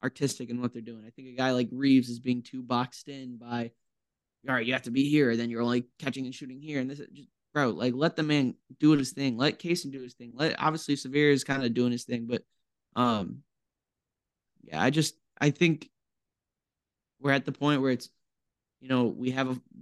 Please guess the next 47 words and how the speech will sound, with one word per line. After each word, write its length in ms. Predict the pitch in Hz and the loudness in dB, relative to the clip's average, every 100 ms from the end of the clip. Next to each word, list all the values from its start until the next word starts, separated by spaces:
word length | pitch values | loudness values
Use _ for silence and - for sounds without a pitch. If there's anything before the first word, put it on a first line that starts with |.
| - 123 | -18 0
do 100 | 127 | 4
we 80 | 135 | 4
have 140 | 123 | 4
a 60 | 117 | 0
fossil 500 | 143 143 147 151 139 | 2 2 2 -2 0
head 240 | 139 135 | -2 -2
coach, 280 | 143 139 135 | 0 0 0
or 60 | |
do 100 | 123 | -2
we 100 | 123 | 0
have 100 | 123 | 0
a 40 | 117 | -2
guy 200 | 123 123 | -2 0
that's 220 | 120 120 | 0 -2
like, 220 | 120 120 - | -4 -4 -2
"All 120 | 123 | -2
right, 140 | 110 - | -2 -8
I 80 | 117 | -10
have 320 | 117 120 120 | -4 -2 -2
to 100 | - | -8
change 380 | 120 - 117 113 | -20 -18 -18 -18
a 40 | 107 | -20
lot 300 | 110 110 113 | -4 -2 -2
of 80 | |
things 260 | - 113 110 | -4 -16 -14
about 240 | 107 107 | -10 -10
the 80 | - | -6
way 120 | 113 | -8
that 100 | 107 | -4
I 160 | 107 110 | -2 -2
view 160 | 107 107 | -4 -4
basketball"? 580 | 107 107 - 104 101 _ _ _ _ _ 107 | -4 -4 -8 -20 -20 _ _ _ _ _ -10
Um, 240 | 104 101 - | -10 -10 -12
John 240 | - 127 123 | 0 2 4
Calipari 420 | 127 120 117 117 | 2 2 2 2
knows 240 | 110 110 _ _ - - - | 0 -4 _ _ -20 -20 -18
more 260 | 123 127 120 | -2 0 0
basketball 640 | - 110 117 - 113 117 | -2 -2 -2 -2 -4 -2
than 260 | 113 110 - _ _ _ _ | 0 -2 -6 _ _ _ _
all 160 | 123 139 | 2 2
of 120 | 131 | 2
Big 200 | 131 127 | 2 2
Blue 120 | 127 | 2
Nation 300 | 127 117 - - | 2 0 -4 -16
combined. 380 | 107 104 95 - _ _ _ _ _ _ _ _ - | -10 -10 -10 -20 _ _ _ _ _ _ _ _ -2
However, 520 | 123 127 123 120 - _ _ _ _ _ _ _ _ _ | 2 4 4 2 0 _ _ _ _ _ _ _ _ _
it, 220 | 143 131 | -2 -2